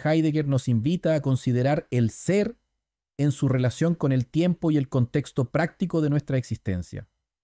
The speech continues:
La tarea ontológica es comprender esta diferencia y preservar nuestra existencia contra el peligro de la totalización técnica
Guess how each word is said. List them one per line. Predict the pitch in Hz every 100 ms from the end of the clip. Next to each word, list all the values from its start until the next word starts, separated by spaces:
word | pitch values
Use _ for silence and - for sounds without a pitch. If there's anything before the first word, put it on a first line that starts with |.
| _ _ _ _ _
La | 110 110
tarea | 117 151
ontológica | 147 131 131 170 180 170 170
es | 151 143
comprender | 160 143 131 123 156 165 -
esta | 160 160
diferencia | 143 135 156 175 - 160 160 -
y | 135
preservar | 131 135 127 117 160
nuestra | 175 - 135
existencia | 127 - - 165 180 180 165
contra | 147 135 131
el | 123
peligro | 120 147 180 175
de | 147
la | 131
totalización | 127 123 117 113 110 127 117
técnica | 196 135 110 95 98